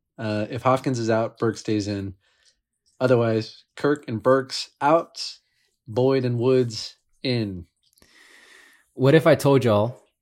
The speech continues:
Speaker 2: that last year Christian Kirk put up twenty-two fantasy points against the Chiefs in week ten, uh,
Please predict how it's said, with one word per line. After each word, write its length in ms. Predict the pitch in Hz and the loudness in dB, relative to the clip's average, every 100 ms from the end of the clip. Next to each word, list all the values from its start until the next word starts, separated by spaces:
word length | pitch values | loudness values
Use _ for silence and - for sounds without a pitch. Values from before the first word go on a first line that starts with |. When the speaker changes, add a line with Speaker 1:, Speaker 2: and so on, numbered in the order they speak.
| _ - | _ -6
Speaker 2:
that 220 | 110 95 | -4 0
last 360 | 107 117 113 - | 2 2 0 2
year 240 | 120 113 | 2 2
Christian 400 | 110 123 - 117 | 0 -6 -4 -4
Kirk 460 | - 107 104 - - _ _ _ _ _ _ _ - | -2 -2 -2 -6 -20 _ _ _ _ _ _ _ -4
put 180 | 123 | 2
up 380 | 113 110 - - _ _ | 4 2 0 -8 _ _
twenty-two 440 | - 127 127 123 123 | -6 0 0 2 0
fantasy 400 | - 110 107 113 | 2 0 0 -2
points 340 | - 104 98 | -2 -2 -2
against 300 | 101 101 95 | -2 -4 -4
the 60 | 85 | -10
Chiefs 500 | - 101 92 - - - | -6 -4 -4 -8 -12 -6
in 160 | 95 | -4
week 220 | 98 104 | -2 -2
ten, 400 | - 101 90 104 - _ _ _ _ _ | -2 -4 -2 -8 -10 _ _ _ _ _
uh, 540 | 95 95 92 92 92 | -8 -4 -4 -4 -4